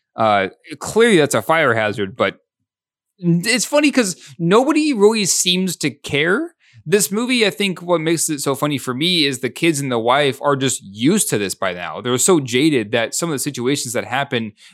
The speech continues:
they don't really re-, have much of a reaction to it. Uh, they just act like, "Yeah, that, that's happened before.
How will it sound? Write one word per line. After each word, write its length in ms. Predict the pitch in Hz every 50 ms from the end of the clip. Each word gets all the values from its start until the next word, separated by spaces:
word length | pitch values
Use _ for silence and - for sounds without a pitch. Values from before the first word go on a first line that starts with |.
| _
they 300 | - 135 123 123 160 156
don't 240 | 143 143 151 143 127 131
really 200 | 147 143 127 117
re-, 160 | 117 127 117
have 220 | 107 120 127 117
much 160 | 120 120 -
of 100 | 120 107
a 40 | 107
reaction 540 | 104 101 101 107 131 160 - - 120 98 85
to 160 | - 98 92 80
it. 140 | - - _ _ _ _ _ _ _ -
Uh, 240 | 131 127 120 113 107
they 220 | 110 135 139 139 123
just 160 | 120 120 - -
act 200 | 127 131 123 139
like, 160 | 123 110 110
"Yeah, 260 | 127 131 123 110 101
that, 300 | 98 - 117 110 - _ _ _ _ _ _
that's 360 | 143 135 120 131 120 - -
happened 320 | - 123 117 - - 113
before. 640 | 113 110 107 - - 131 120 113 104 98 92 92 95